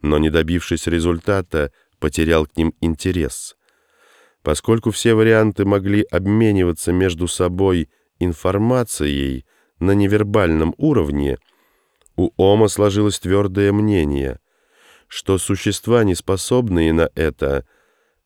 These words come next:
находятся на ещё более низком уровне развития.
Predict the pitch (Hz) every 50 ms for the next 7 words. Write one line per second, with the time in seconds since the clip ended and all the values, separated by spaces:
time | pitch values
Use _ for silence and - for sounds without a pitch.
0 | _ - 73 78 73 - - 80 80 82 85 76 - - 85 80 80 82 80 82
1 | 85 - - - 92 90 92 92 98 113 113 110 98 90 85 82 82 87 101 113
2 | 110 95 - - - - 76 67 67 62 - _ _ _ _ _ _ _ - 85
3 | 85 82 78 73 73 78 78 80 80 82 80 82 87 95 92 80 - - 65 64
4 | 64 - - -